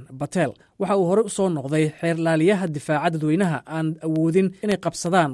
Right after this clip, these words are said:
qareen gaara iyo xeerlaaliye ilaa heer federaal ah. Wuxuu kaloo soo noqday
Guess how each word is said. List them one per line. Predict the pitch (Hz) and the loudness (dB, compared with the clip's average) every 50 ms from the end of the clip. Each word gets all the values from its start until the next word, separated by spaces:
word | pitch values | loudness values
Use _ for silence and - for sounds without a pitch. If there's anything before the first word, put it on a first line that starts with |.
| 123 - | -4 -2
qareen | 165 160 180 196 202 180 | 0 2 2 2 2 2
gaara | 175 151 131 135 151 151 - _ _ _ - | 2 0 0 0 0 -2 -4 _ _ _ -2
iyo | 180 214 214 | 0 0 0
xeerlaaliye | - - 185 175 175 170 165 165 165 175 196 208 202 208 | 0 0 -4 -2 0 0 0 0 2 4 4 2 2 0
ilaa | 175 170 180 202 202 | -4 -2 0 0 0
heer | 160 - 202 208 170 | 0 0 -2 -2 -2
federaal | 160 - 170 147 165 170 180 185 160 | -2 -4 -6 -2 2 2 2 2 2
ah. | 120 - _ _ _ _ _ _ _ _ _ _ - | 0 -4 _ _ _ _ _ _ _ _ _ _ -12
Wuxuu | 127 107 120 | -10 -8 -6
kaloo | - 156 170 160 | -2 -2 0 0
soo | - 151 175 202 | 0 0 0 0
noqday | 175 143 135 151 165 170 | 0 -2 -2 0 0 0